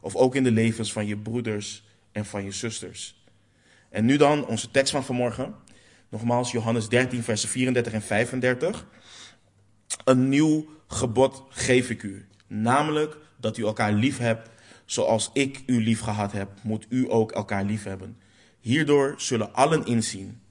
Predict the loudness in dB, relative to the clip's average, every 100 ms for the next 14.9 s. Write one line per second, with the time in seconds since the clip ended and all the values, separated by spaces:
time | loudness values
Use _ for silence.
0 | _ _ _ _ -18 0 0 2 2 2
1 | 0 -4 -8 -6 -6 -4 -2 -4 -6 -12
2 | -20 _ _ _ _ _ -10 -8 -4 -2
3 | -2 -2 -6 -6 -6 -6 -4 -4 -4 -14
4 | -20 _ -20 -20 -20 -6 0 4 6 4
5 | 4 0 2 2 4 2 0 2 0 0
6 | 0 -2 -6 -16 _ _ _ _ _ _
7 | -6 -6 -4 -6 -4 -2 -2 -2 -6 -12
8 | -12 -14 -20 -10 -4 -4 -2 -4 -2 -2
9 | -2 0 0 0 -4 -8 -6 -2 -2 -2
10 | -2 -2 0 0 0 -4 -20 -12 0 0
11 | 0 -4 -2 -6 -10 -16 -20 _ _ _
12 | _ -20 -20 -2 2 2 2 0 0 0
13 | 0 -2 -2 0 0 4 2 4 0 2
14 | 0 0 2 2 2 -4 -4 -8